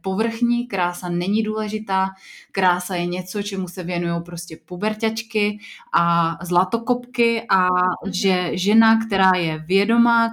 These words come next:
Speaker 1: která prostě má rodinu, přece se nebude starat o takovou blbost, jako je krása, jo. A vlastně v příspěvcích, jako tehdy jsem byla více na, na Facebooku, teď už jsem i na Instagramu,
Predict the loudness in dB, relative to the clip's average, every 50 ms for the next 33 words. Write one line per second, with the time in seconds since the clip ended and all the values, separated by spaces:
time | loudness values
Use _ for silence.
0 | -4 -4 -2 0 2 0 0 0 -2 -8 -10 -10 -10 -6 -4 -2 0 0 0 2
1 | 0 0 0 0 -2 -2 0 0 2 2 2 2 0 0 -4 -10 -18 -20 -20 -20
2 | _ _ _ _ _ _ _ -20 _ _ _ -4 -4 -2 -2 -2 0 0 0 0
3 | 0 -2 -2 -2 -2 -2 -2 -4 -4 -8 -10 -12 -12 -8 -6 -6 -6 -4 -2 -2
4 | -2 0 0 -2 -4 -6 -8 -6 -6 -6 -8 -6 -4 -4 -4 -4 -6 -8 -10 -12
5 | -12 -12 -14 -16 -20 -20 _ _ -4 -4 -4 -4 -6 -8 -4 0 2 2 2 4
6 | 6 6 6 6 4 -4 -12 -14 -16 _ _ _ _ -20 -14 _ -6 -6 -6 -2
7 | 0 0 0 0 0 -2 -2 -2 -2 0 -2 -4 -2 0 0 0 0 0 -2 -4
8 | -6 -10 -6 -6 -4 -2 0 0 0 2 0 -2 -6 -6 -4 -2 0 0 0 -2
9 | -4 -6 -6 -6 -4 -2 -2 -2 -2 -4 -6 -6 -4 -2 -2 -2 -2 -4 -6 -8
10 | -8 -8 -8 -10 -10 -10 -10 -6 -4 -4 -2 -2 -2 -2 -4 -4 -4 -6 -6 -2
11 | -2 -2 -2 -4 -6 -8